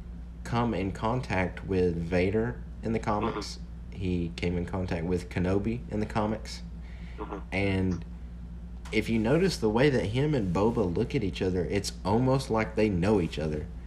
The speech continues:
Speaker 2: Yeah.
Speaker 1: Because, you know, he's sitting, they're giving each other the, the, the death stare. And, you know, there's a bunch of Trandoshans, and we've been seeing Trandoshans everywhere in this show.
Speaker 2: Mm-hmm.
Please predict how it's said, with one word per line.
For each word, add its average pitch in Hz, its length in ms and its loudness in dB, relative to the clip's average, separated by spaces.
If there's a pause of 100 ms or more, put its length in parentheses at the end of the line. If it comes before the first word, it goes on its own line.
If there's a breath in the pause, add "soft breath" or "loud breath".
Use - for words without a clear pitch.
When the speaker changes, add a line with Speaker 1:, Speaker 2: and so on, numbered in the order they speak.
(420 loud breath)
Speaker 2:
Yeah. 98 240 0 (320)
Speaker 1:
Because, 101 420 2
you 107 180 0
know, 104 120 2
he's 110 240 0
sitting, 95 320 0
they're 101 160 4
giving 147 280 4
each 123 180 0
other 110 200 2
the, 90 140 2
the, 85 180 0
the 85 240 0
death 98 260 0
stare. - 360 -4 (520 loud breath)
And, 101 160 2
you 113 60 4
know, 120 240 4
there's 107 240 6
a 98 40 0
bunch 143 220 4
of - 80 -6
Trandoshans, 107 760 4
and 90 120 0
we've 95 140 2
been 107 180 4
seeing 104 320 2
Trandoshans 98 640 2
everywhere 82 680 2
in 87 140 -2
this 82 100 0
show. 92 340 2
Speaker 2:
Mm-hmm. - 120 -4